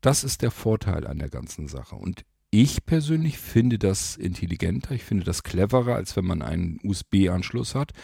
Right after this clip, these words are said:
der einem so alleine ja überhaupt nichts bringt an einem Rucksack.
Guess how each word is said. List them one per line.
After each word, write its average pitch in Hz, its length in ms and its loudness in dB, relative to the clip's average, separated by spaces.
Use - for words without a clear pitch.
der 98 160 4
einem 92 160 4
so 120 500 4
alleine 85 460 0
ja 98 200 2
überhaupt 101 540 0
nichts - 200 -6
bringt 175 320 4
an - 120 -8
einem 65 240 -8
Rucksack. - 560 -14